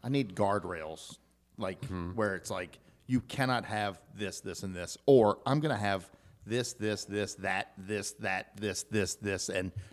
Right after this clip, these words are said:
Speaker 1: just eat like an asshole," you know?
Speaker 2: <laughs>
Speaker 1: Um,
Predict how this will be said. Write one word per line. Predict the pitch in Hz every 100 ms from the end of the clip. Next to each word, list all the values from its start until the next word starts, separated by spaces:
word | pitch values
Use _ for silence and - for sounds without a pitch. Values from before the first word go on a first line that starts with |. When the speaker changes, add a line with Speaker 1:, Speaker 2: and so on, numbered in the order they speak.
| -
Speaker 1:
just | - 170 - - -
eat | 135 - -
like | 104 101 104 - -
an | 87 - _
asshole," | 104 110 - 98 - - _ - 113
you |
know? | 101 101 -
Speaker 2:
<laughs> | - - - - - -
Speaker 1:
Um, | 117 110 104